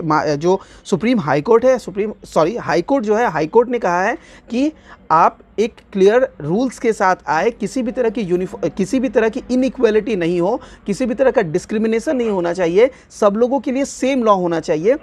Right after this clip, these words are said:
इस यूनिफॉर्मिटी की तरफ जो इशारा कर रहे हैं, वो क्या चीज़ें की सा-, तरफ इशारा हो रहा है, ये तो to the point written आया नहीं है, लेकिन जो पॉइंट्स हो सकते हैं, वो कुछ इस तरह से हो सकते हैं कि अगर मैं बात करूँ स्टेट के, के अंदर में, कोई स्कूल चाहेगा कि मैं अभी इवैल्यूएशन जो करूँगा,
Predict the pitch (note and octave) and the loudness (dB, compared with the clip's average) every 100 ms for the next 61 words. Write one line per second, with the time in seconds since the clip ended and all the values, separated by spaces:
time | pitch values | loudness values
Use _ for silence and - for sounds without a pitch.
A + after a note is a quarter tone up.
0 | - - A3 G3 G#3 A3 A#3 A3+ B3 D4 | -6 -8 -4 0 -2 0 0 0 -2 -2
1 | C#4 C4+ C4 C4+ A#3+ - F3+ A#3 C4 G3+ | 0 2 2 0 -2 0 2 2 0 0
2 | G3+ A3+ A#3 - F#3 B3 A#3+ C4+ C#4 G#3 | 0 0 -2 0 -2 0 -4 -4 -2 -2
3 | F#3+ - G#3+ G3 E3+ E3 A#3 F3+ C#3+ F#3 | -2 -2 -2 0 0 2 2 2 0 -2
4 | C4+ - - F3 G#3 A3 _ _ - - | -4 -14 -6 -2 -2 -4 _ _ -20 -6
5 | A3 G#3 C4+ G#3+ B3 G#3 E3+ A#3+ B3 G3 | 0 4 4 2 -4 -4 -2 0 0 0
6 | B3 A#3 F#3 C4 - - F#3 C4 B3+ D4 | -2 -2 -4 -6 -10 -10 -4 0 0 -2
7 | G#3 G3+ B3+ B3 B3 G#3+ G#3+ A3+ A#3 B3 | 0 -2 2 0 0 -2 -4 -2 -2 -2
8 | - F3+ - B3+ C4 B3 E3+ D3 - D3+ | -2 -4 2 4 4 0 -4 -8 -8 -8
9 | C#4+ _ _ _ - C4+ D#4+ - - - | -8 _ _ _ -2 -2 -4 -10 -20 -6
10 | - F#3+ D4 C4+ C#4 G#3+ G#3+ C4 C4+ G#3 | 0 4 4 4 0 2 0 0 -4 -4
11 | - A#3+ - - - - - G#3+ F#3 F#3+ | -2 -2 -2 -8 -6 -2 2 2 4 2
12 | D#3 - _ A#3+ C#4 A#3 - C4 A#3 F3 | 0 -8 _ -2 -2 -2 -4 -4 -2 0
13 | G3 G3+ - G3+ F#3 A3+ E3+ F3+ A3 F#3 | 2 2 0 -2 -2 0 0 -2 -2 0
14 | F3 F3 F3+ F#3+ A#3 A3+ F#3 F#3+ F#3+ - | 2 2 0 -2 -2 0 0 0 -2 -4